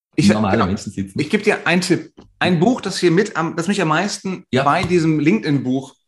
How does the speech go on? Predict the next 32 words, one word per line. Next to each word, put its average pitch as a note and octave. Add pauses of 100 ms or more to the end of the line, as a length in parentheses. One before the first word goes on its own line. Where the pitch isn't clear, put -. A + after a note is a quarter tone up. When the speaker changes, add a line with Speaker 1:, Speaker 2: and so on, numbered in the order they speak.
(200)
Speaker 1:
beeinflusst C#3
hat, - (240)
ist B2+
das A#2+
hier. - (360)
Und B2
das C#3
ist - (120)
siebzig, C3
achtzig -
Jahre G2+
alt, -
glaub -
ich. - (920)
How D3+
to F#3
Stop D#3
Wor-, B2+
das A#2
ist, A#2
äh, A2
das G2+
falsche A#2
Buch. C3+
Ha. C#3+ (200)
How E3
to F3+
Win D#3
Friends F3
and C#3+
Influence D3+
People. D3